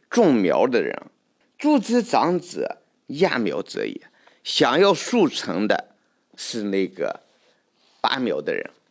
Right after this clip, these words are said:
所以“非徒无益而又害之”。从某种意义上说，揠苗助长还不如那个完全不种地的人，因为不种地的人他也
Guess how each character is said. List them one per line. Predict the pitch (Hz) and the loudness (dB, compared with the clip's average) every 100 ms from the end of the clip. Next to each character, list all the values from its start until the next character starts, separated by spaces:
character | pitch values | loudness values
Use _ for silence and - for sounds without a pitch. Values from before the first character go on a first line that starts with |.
| _ _ _ _ | _ _ _ _
所 | - 113 | 0 2
以 | 104 87 76 | 2 0 -2
“非 | - 120 | 2 2
徒 | 120 - | 2 -4
无 | 90 92 78 78 | -6 -6 -8 -8
益 | 113 135 - _ _ | -8 -8 -10 _ _
而 | 92 | -4
又 | 92 85 | -2 -2
害 | - 104 - | -2 -6 -6
之”。 | - - - _ _ _ _ _ | -14 -20 -20 _ _ _ _ _
从 | - 107 151 185 180 | -8 0 4 4 4
某 | 117 131 | 0 -2
种 | 170 113 87 | -2 -2 -2
意 | 104 95 87 | -2 -4 -4
义 | - | -4
上 | - - | -6 -10
说， | - - - _ - | -10 -10 -12 _ -8
揠 | 123 156 135 | 0 2 2
苗 | 107 80 98 | 0 0 0
助 | - 123 104 | 0 -4 -4
长 | - - | -6 -10
还 | - - 113 120 | -8 -2 -2 0
不 | 143 | 0
如 | 139 90 85 | 0 0 0
那 | 98 90 | 0 0
个 | - 53 - _ _ | 0 -4 -6 _ _
完 | 92 104 117 | -2 0 0
全 | - 92 57 - _ _ | -4 -6 -6 -10 _ _
不 | 123 | -2
种 | 135 117 | 0 0
地 | 95 95 | 0 -4
的 | 85 - | -4 -8
人， | - _ _ _ _ _ _ _ _ | -20 _ _ _ _ _ _ _ _
因 | 127 147 | 0 2
为 | 165 | 2
不 | 156 165 | 0 -2
种 | 180 147 | 0 -2
地 | - 147 | -2 -4
的 | 110 | 0
人 | 107 113 | 0 -2
他 | - 139 131 | -4 -2 0
也 | 110 78 | 2 0